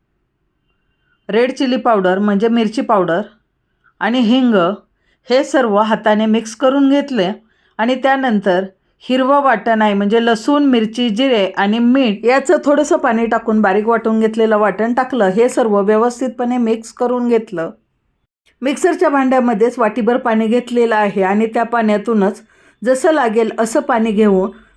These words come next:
पीठ एकदम घट्ट मळायचं आहे, म्हणजे चपातीचं पीठ मळतो त्याच्यापेक्षा थोडं कडक मळायचं आहे.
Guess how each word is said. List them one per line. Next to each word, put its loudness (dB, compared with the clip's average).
पीठ -2
एकदम 0
घट्ट 0
मळायचं 2
आहे, 0
म्हणजे 2
चपातीचं -4
पीठ -8
मळतो 0
त्याच्यापेक्षा -2
थोडं 0
कडक -2
मळायचं 0
आहे. -2